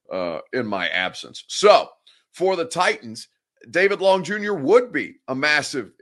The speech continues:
get back. But I think the thing for me, and we'll get to more of your comments shortly, I think the thing for me that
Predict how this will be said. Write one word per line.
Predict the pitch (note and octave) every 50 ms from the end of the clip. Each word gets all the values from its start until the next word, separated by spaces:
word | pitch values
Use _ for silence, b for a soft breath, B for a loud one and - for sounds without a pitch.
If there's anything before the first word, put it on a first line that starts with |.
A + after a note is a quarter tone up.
| G#2 F#2+
get | - B2 B2 B2+ - -
back. | - B2 G#2+ F2+ E2+ - _ _
But | - D#3 - -
I | C3 D3+ D3
think | C#3+ - G3+ G#3+ A#3 G#3+ -
the | - E3+ C#3
thing | - - - F3 E3+ E3+ D#3+ C#3
for | - - C#3+ B2
me, | C#3 F#3 A#3 F#3+ A2+ F#2+ G2+ - -
and | G#2+ A#2
we'll | A#2+ A#2+
get | A#2 D#3 D3+
to | - D3+
more | C3 C3 B2+ B2
of |
your | A2+ G2+
comments | G2+ - C3 A#2+ A2+ G#2 F#2+ -
shortly, | - - C#3+ D3+ C3 - D#2+ D#2+ - - _ _ _ _ _ _ _ -
I |
think | - - A#3+ A3
the | G#3 F#3
thing | - - G3+ F3+
for | - - D#3+
me | C#3+ D#3 G3 A3 G#3+
that | E3+ - C3+ B2+ C3 B2+